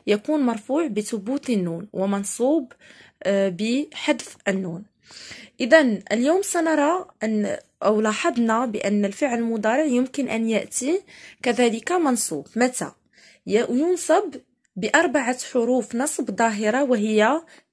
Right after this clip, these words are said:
أن، لن، إذا، كي. إذا سبقت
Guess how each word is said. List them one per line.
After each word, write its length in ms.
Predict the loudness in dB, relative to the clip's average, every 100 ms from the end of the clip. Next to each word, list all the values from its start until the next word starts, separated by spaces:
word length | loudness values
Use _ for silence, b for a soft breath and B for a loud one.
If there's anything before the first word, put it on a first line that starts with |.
| 2
أن، 320 | 4 4 0 -6 -4
لن، 440 | 2 2 2 -2 -4
إذا، 300 | -2 0 0 -2 -6 _ 0
كي. 240 | 0 0 -6 _ _ B B B B B
إذا 200 | -2 0
سبقت 580 | 2 0 0 0 0 -2